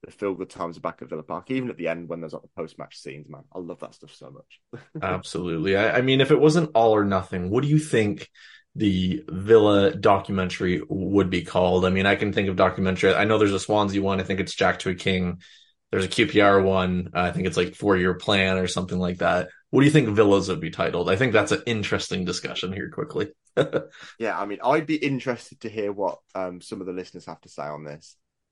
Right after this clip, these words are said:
Speaker 1: because obviously they get a little bit, little bit longer to think about it than me. I think, um, What Happens Next would be funny. <laughs> What happens next? Because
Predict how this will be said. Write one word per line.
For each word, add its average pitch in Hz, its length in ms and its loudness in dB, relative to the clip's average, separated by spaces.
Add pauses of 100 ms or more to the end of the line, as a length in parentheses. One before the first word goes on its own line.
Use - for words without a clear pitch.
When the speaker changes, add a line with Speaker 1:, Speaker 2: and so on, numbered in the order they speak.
(160)
Speaker 1:
because 101 180 -14
obviously 104 220 -6
they 95 140 -2
get 87 180 -6
a 92 80 -8
little 95 200 -8
bit, 90 160 -12
little 120 200 -2
bit 110 140 -2
longer 104 380 -4
to 101 100 -18
think 92 220 -16
about 71 300 -8
it 71 100 -14 (100)
than 82 160 -14
me. 76 220 -12 (340)
I 127 100 4
think, 151 600 -6
um, 110 420 0
What 110 220 0
Happens 98 400 -12
Next 101 300 -6
would 107 80 -18
be 104 80 -20
funny. - 360 -14
<laughs> - 600 -10
What 123 160 4
happens 120 420 -2
next? - 280 -10
Because 143 360 -6